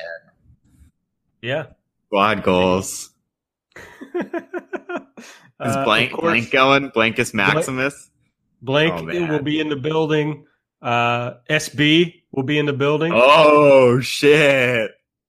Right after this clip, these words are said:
Speaker 1: Yeah, dude.
Speaker 2: Wow. Couples night at the wrestling.
Speaker 1: Yeah, we're gonna be in the
Speaker 2: Yeah.
Speaker 1: third row, so look for us.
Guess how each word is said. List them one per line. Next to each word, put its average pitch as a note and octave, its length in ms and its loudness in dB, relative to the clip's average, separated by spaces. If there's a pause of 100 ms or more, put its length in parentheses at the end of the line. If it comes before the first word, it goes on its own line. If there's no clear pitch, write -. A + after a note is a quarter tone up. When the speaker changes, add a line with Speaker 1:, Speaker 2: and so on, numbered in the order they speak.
Speaker 1:
Yeah, A#2+ 220 -4
dude. A#2 240 -8 (160)
Speaker 2:
Wow. G2 600 -6
Couples A2+ 380 -8
night G2 220 -6
at F#2+ 100 -6
the E2+ 100 -12
wrestling. E2 520 -12 (500)
Speaker 1:
Yeah, C3+ 240 0
we're C3 80 -2
gonna D3+ 140 0
be D3+ 80 0
in D3+ 60 0
the D3 40 -6
Speaker 2:
Yeah. - 60 -10
Speaker 1:
third E3 200 -4
row, D3+ 460 -2
so C#3 220 -6
look D#3 220 -4
for D#3+ 260 -2
us. - 360 -6